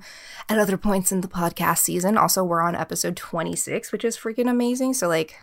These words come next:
hi, if you've been listening for that long, or if you're new and you just kind of found it,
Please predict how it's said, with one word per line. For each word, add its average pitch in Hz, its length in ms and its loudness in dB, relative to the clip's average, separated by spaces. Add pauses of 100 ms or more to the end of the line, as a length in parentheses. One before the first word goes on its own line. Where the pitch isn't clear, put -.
(140)
hi, 165 300 10
if 202 220 0
you've 170 140 -2
been 170 100 0
listening 160 280 -2
for 170 100 0
that 156 180 6
long, 131 360 6
or 285 120 6
if 285 120 -6
you're 285 120 -2
new 262 220 0
and 254 100 0
you 226 80 -4
just - 200 -6
kind 233 140 4
of 233 60 -6
found 190 240 6
it, 214 160 -2